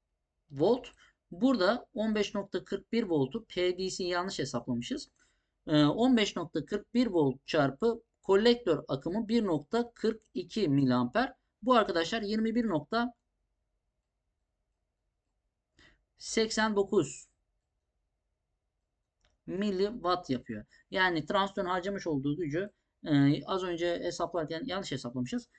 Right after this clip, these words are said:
Yirmi bir nokta seksen dokuz. Burada mesela biz hesaplarken on beş nokta kırk bir volt,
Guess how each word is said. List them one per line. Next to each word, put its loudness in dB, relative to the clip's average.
Yirmi 2
bir -2
nokta -4
seksen -4
dokuz. -4
Burada 0
mesela -4
biz -4
hesaplarken -4
on -6
beş -6
nokta -4
kırk -10
bir 0
volt, -2